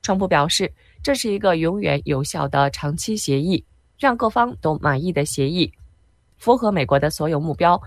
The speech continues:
真正保障了国家安全和国际安全。吕特当天在经济论坛也对与会者说，川普总统对中俄在这个地区的侵略行为判断是正确的，我们必须在那里采取更多行动，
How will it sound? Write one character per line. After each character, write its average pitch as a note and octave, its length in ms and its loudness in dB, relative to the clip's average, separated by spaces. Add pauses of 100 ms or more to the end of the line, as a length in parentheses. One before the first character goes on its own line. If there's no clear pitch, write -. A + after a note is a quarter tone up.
(240)
真 C#4+ 180 -2
正 G3+ 180 0
保 C3+ 160 2
障 C#3+ 220 -2
了 C#3 220 2
国 D3 120 0
家 F#3 180 -2
安 G#3 100 -2
全 C3+ 340 -2
和 C3+ 220 -4
国 C3+ 180 0
际 E3 180 -4
安 D3+ 140 0
全。 D3 320 -2 (720)
吕 B3 120 -2
特 B3+ 160 0
当 A#3 160 2
天 A3+ 280 -2
在 F#3+ 200 2
经 G#3+ 140 0
济 G3+ 100 -2
论 F#3 200 0
坛 D3 420 -2
也 D#3+ 180 2
对 E3+ 340 -2
与 G#3 120 0
会 F3 180 -4
者 D3 160 0
说， F#3 300 2 (480)
川 D4+ 160 0
普 C#4+ 80 2
总 G#3 180 0
统 E3+ 280 0
对 F3 160 -2
中 A3+ 220 -2
俄 D#3 200 0
在 D#3+ 160 -4
这 E3+ 100 -6
个 D#3+ 80 -2
地 D#3+ 200 -2
区 E3 160 -6
的 D3+ 120 -2
侵 G#3+ 220 -6
略 E3+ 160 0
行 D3+ 240 -4
为 D3 100 -2
判 E3 240 -6
断 E3 240 -2 (100)
是 D3+ 220 -2
正 D#3 240 -4
确 D3 200 -4
的， C#3+ 200 -2 (380)
我 A3+ 80 -2
们 G#3+ 140 0
必 A3 120 -4
须 A3+ 160 -4
在 G3 160 -4
那 D#3 200 -2
里 C3+ 140 -2
采 D3+ 200 -8
取 D3 160 -8
更 D#3+ 180 -4
多 E3+ 200 -2
行 D3+ 260 -6
动， G#3 180 -2